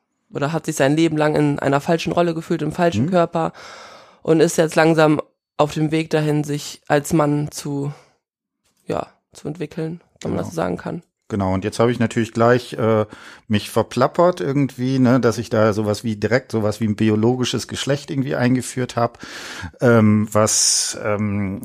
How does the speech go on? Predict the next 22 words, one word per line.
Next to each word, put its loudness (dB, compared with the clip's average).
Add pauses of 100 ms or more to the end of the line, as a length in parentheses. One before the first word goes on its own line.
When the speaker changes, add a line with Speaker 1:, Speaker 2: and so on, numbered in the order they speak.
(140)
Speaker 2:
natürlich -2
gerade 4
die -8
Fragestellung 0
ist, -8
w-, -6 (220)
insbesondere 2
wenn 2
man 0
wie -4
in -2
deiner 0
Hausarbeit -2
mit -8
Butler 2
arbeitet, 2
ob -6
man 2
sowas 0
überhaupt -2
voraussetzen 0
kann. 2